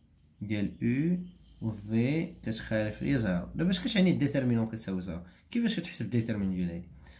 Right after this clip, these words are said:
عندك شي واحد يقول لي: "راه بلوس موان بلوس"، راه ماشي هادشي اللي كنهضر عليه دابا. انا، انا كندوي على الاستقاميه، هذيك راه في الجداء المتجه، ديك هضره اخرى.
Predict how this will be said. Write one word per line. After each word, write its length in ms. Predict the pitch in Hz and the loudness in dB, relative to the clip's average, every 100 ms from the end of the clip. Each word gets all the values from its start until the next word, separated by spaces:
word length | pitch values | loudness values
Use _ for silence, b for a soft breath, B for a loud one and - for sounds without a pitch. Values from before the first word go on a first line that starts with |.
| B B | B B
عندك 160 | 147 180 | 2 2
شي 120 | - | 4
واحد 140 | 104 | 2
يقول 220 | 110 175 165 | 2 2 2
لي: 240 | 147 139 | 4 2
"راه 180 | 117 - | 2 2
بلوس 300 | 143 123 - | 2 2 4
موان 320 | 117 113 98 | 6 6 4
بلوس"، 280 | - 101 135 | 0 -4 0
راه 60 | |
ماشي 240 | 151 170 233 | 2 2 2
هادشي 200 | - 185 | 2 2
اللي 120 | 175 | 4
كنهضر 240 | 117 113 | 4 4
عليه 200 | 98 101 | 4 2
دابا. 220 | 92 87 87 | 0 0 -2
انا، 160 | 87 - - B B B B | -4 -12 -20 B B B B
انا 100 | 139 | 0
كندوي 280 | 165 175 196 | 4 6 6
على 140 | 240 | 2
الاستقاميه، 720 | 185 175 170 - 131 98 87 - b b b - | 4 4 2 2 2 2 0 -4 b b b -6
هذيك 160 | 135 165 | 0 2
راه 100 | 151 | 2
في 80 | |
الجداء 320 | 135 123 151 139 | 2 2 2 2
المتجه، 460 | 156 190 170 117 | 4 4 4 4
ديك 160 | 113 110 | 2 0
هضره 600 | 101 123 147 165 175 180 | 0 2 2 4 4 4
اخرى. 320 | - 107 - | 2 -4 -6